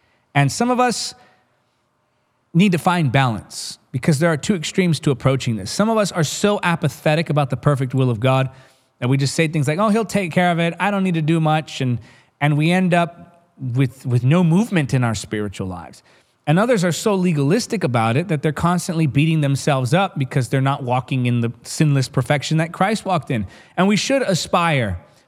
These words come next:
to sinless perfection. We should aspire to holiness. We should desire to grow and be rid of compromise in our lives. Absolutely. I'm not saying we shouldn't do that.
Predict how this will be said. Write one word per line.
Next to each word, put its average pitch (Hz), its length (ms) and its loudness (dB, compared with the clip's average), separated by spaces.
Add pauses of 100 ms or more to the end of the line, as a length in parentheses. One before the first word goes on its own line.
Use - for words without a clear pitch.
to 165 140 4
sinless 156 360 0
perfection. 127 400 -4
We 185 140 2
should 247 380 0
aspire 165 500 0
to 139 100 0
holiness. 131 380 0
We 151 80 2
should 208 220 -2
desire 185 340 0
to - 140 -4
grow 139 480 0 (280)
and 151 140 4
be 160 100 4
rid 160 280 2
of - 220 -2
compromise 151 580 2
in 135 60 0
our 120 60 0
lives. 107 240 -4
Absolutely. 196 720 0
I'm 120 140 -2
not 151 180 0
saying 156 200 0
we 135 100 2
shouldn't 190 320 -2
do 127 120 -2
that. 95 220 -4